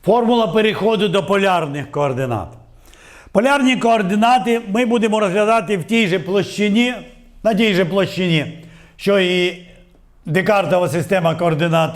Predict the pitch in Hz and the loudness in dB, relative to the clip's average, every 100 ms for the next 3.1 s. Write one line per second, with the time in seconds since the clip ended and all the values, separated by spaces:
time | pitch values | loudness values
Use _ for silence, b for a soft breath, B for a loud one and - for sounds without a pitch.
0 | - 170 165 165 185 240 254 220 233 233 | -4 -2 -2 0 0 2 2 2 0 -4
1 | - B B B - 269 226 240 247 220 | -14 B B B -2 0 2 2 2 0
2 | 214 220 190 196 208 196 170 190 185 175 | -2 -6 -4 0 2 0 0 0 0 0